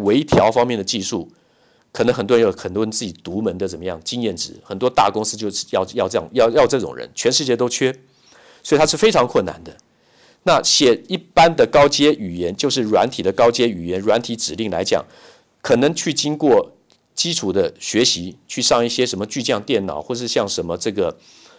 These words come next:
呃，教学，大部分在三四，三个月到半年就会有不错的认知跟成绩，自己可以写些简单的程式。可是低阶语言，这个也就是机器语言、组合语言来讲，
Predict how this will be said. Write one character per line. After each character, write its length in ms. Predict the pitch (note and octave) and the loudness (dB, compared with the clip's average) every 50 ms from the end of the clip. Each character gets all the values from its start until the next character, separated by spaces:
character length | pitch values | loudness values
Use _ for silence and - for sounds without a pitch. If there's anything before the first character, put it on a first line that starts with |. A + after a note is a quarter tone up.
| _ _ _ | _ _ _
呃， 160 | G#2+ F#2+ F2 | -4 -4 0
教 240 | - - B2 C3 C3+ | 2 4 4 4 4
学， 300 | C3 - F2+ E2 E2 - _ _ _ _ _ _ _ - | 2 0 -4 -6 -6 -8 _ _ _ _ _ _ _ 4
大 160 | E3+ D#3+ D3+ | 4 4 4
部 100 | D3 D3+ | 4 2
分 140 | D3+ D3 C3 | 0 0 4
在 160 | - C#3+ B2 | 4 4 4
三 260 | - - D3 C#3 D3 | 4 4 2 2 2
四， 180 | - - D3+ A#2+ | 2 0 -2 0
三 180 | - D3+ D3 | 2 2 4
个 80 | C#3+ C3 | 4 2
月 140 | C3 C3 A#2+ | 2 4 4
到 120 | C3 A#2 | 4 4
半 180 | - - B2+ G2+ | 4 4 4 2
年 140 | F#2 F2+ | 2 -2
就 120 | F#2 - A#2+ | -2 -2 0
会 140 | - B2+ F#2+ | 2 2 0
有 60 | E2+ | 0
不 180 | - - F2 | -2 -6 -8
错 240 | G2 - - B2 G#2+ | -6 -2 0 0 2
的 80 | G2+ G2 | 2 2
认 180 | A2+ B2+ G#2+ | 0 0 0
知 160 | F#2+ - F#2+ F#2+ | 0 -4 -4 -2
跟 140 | A2 G#2+ | -2 -2
成 180 | G#2 - - A2 | -2 -4 -6 -6
绩， 140 | F#2 G2+ G2+ | -8 -8 -6
自 140 | F#2+ - A#2 | -6 -6 -6
己 120 | F#2+ F2 | -8 -8
可 140 | - - G#2 | -8 -6 -6
以 40 | - | -6
写 120 | - F2+ | -4 -4
些 140 | E2 - A2 | -4 -4 -4
简 180 | G#2+ - - | -6 -6 -6
单 140 | F2+ G2 G2 | -4 -4 -4
的 80 | F#2 F2 | -4 -6
程 200 | - - - - | -8 -10 -8 -6
式。 220 | - - A2 E2+ - - _ _ _ - - - _ _ _ | -6 -6 -6 -6 -10 -14 _ _ _ -20 -20 -20 _ _ _
可 140 | - - - | -8 -4 -2
是 340 | G2 - D3+ C#3 G#2 - - _ _ | 0 2 2 0 -2 -2 -6 _ _
低 160 | - C3+ C#3 C#3 | -4 -4 -2 0
阶 220 | C#3 C#3+ C3+ C#3+ | 4 4 4 4
语 180 | - - F2 E2 | 4 0 -4 -8
言， 280 | E2 D#2+ D2 D2+ E2+ - _ _ _ _ _ _ _ | -6 -6 -8 -8 -10 -16 _ _ _ _ _ _ _
这 140 | - - B2+ | -4 -2 2
个 180 | G#2+ G#2 F2+ - - _ _ _ _ _ | 2 2 0 0 -6 _ _ _ _ _
也 140 | - A2 F#2+ | -6 -4 -2
就 140 | F2 C3 A#2+ | 0 0 0
是 260 | A2 - A#2 F2+ - - _ _ _ _ _ _ _ _ _ _ _ _ _ _ _ _ _ _ _ _ _ _ _ | 0 0 -2 -4 -6 -10 _ _ _ _ _ _ _ _ _ _ _ _ _ _ _ _ _ _ _ _ _ _ _
机 200 | - - D3+ D3+ | -2 0 2 2
器 200 | C#3 - - B2+ - | 4 2 2 0 -2
语 100 | G2+ F2+ | -8 -6
言、 240 | F2 E2+ E2 F2 - - _ _ _ _ | -4 -2 -2 -4 -4 -8 _ _ _ _
组 180 | - - G#2+ G2+ | -6 -4 -4 0
合 160 | F2+ A#2 A#2+ | 2 2 2
语 100 | C3 A2+ | 2 2
言 120 | F#2+ G2 G2 | 2 2 2
来 120 | F#2+ F#2 | 2 2
讲， 240 | G2 G#2+ G2 - | 2 0 -2 -2